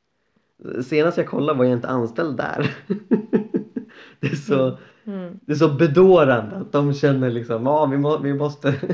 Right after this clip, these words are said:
Speaker 1: <laughs> vi måste förtydliga att Mikael Grenholm är inte vår generaldirektör." Nej, men vad bra att ni sa det. Tack, vad, vad skönt, känner jag.
Speaker 2: Mm.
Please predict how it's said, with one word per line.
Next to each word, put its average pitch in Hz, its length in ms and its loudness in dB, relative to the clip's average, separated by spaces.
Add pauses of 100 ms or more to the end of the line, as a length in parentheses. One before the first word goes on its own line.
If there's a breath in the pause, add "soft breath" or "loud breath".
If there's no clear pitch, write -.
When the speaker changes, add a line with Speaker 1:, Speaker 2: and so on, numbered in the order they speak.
(140)
Speaker 1:
<laughs> - 380 -4
vi 175 60 -4
måste - 300 -2
förtydliga 143 560 0
att 127 100 -6 (300 loud breath)
Mikael 139 340 0
Grenholm 123 600 0
är 127 280 0
inte 117 380 0
vår 175 260 2
generaldirektör." 117 1160 2
Nej, 147 120 -2
men 170 200 0
vad 151 240 -4
bra 143 320 2
att 101 80 -8
ni 110 120 -6
sa 101 280 -4
det. 98 240 -10 (380 soft breath)
Tack, - 520 -4
vad, - 180 -2
vad 127 140 -2
skönt, 156 800 -2
känner 131 240 0
jag. 131 280 2
Speaker 2:
Mm. 190 140 -10